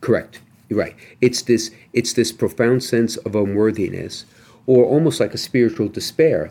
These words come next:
that says, "I can never really rid myself." And the truth is, your desire is not to repeat that sin again. It's contrition for what you have done.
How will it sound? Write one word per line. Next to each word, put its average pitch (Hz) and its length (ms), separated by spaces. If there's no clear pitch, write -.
that 107 180
says, 101 360
"I 123 100
can 113 300
never 120 280
really 117 280
rid 151 200
myself." 113 360
And 151 160
the 139 80
truth 185 320
is, 151 500
your 131 320
desire 135 680
is 107 220
not 127 340
to - 140
repeat 123 480
that 113 180
sin 113 220
again. 107 420
It's 110 180
contrition 135 720
for - 100
what 113 220
you 120 80
have 110 160
done. 101 340